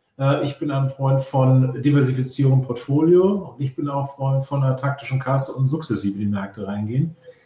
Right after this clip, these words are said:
Es kann natürlich sein, dass wir nochmal Nachrichten sehen, die die Märkte unter Schock setzen.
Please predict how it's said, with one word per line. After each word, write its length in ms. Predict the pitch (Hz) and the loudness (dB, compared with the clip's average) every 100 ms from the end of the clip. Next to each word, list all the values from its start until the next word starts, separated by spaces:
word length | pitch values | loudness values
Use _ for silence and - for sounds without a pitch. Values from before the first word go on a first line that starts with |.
| _ | _
Es 140 | 123 - | -6 0
kann 120 | 240 | 2
natürlich 280 | 180 147 131 | 4 4 4
sein, 160 | 123 | 2
dass 160 | 120 - | 2 0
wir 100 | 117 | -2
nochmal 480 | 113 120 110 113 110 | -2 0 0 0 0
Nachrichten 520 | 110 113 117 - 113 | -2 -4 -6 -6 -6
sehen, 320 | 107 117 113 | -4 -2 -4
die 80 | 107 | -6
die 80 | 110 | -6
Märkte 480 | 107 113 117 113 110 - | -6 -6 -6 -10 -10 -12
unter 160 | 127 - | -8 -8
Schock 260 | 110 - | -8 -12
setzen. 480 | - - - 165 | -8 -6 -4 -4